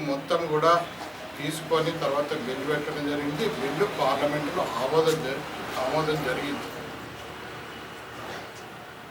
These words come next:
కేవలం దీని మీద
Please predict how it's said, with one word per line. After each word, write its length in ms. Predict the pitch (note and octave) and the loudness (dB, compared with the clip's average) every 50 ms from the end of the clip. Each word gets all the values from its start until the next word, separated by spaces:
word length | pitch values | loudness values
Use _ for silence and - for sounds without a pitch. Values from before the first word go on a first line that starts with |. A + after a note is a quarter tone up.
| - - | -8 0
కేవలం 580 | D3+ D#3 F3+ G3 G#3 G#3 A3 A3 A3 G#3+ G3+ D#3 D3 - - - - - - - - - - - - - - - - - - - - - - - - - - - | 4 6 8 10 10 10 10 12 12 12 10 10 8 2 -6 -10 -12 -12 -12 -12 -12 -14 -14 -14 -14 -16 -16 -16 -16 -16 -16 -16 -16 -16 -16 -16 -16 -16 -10 -2
దీని 200 | C#3+ D#3+ E3+ F3+ F#3 | 0 2 4 4 4
మీద 160 | F#3+ F#3+ | 6 8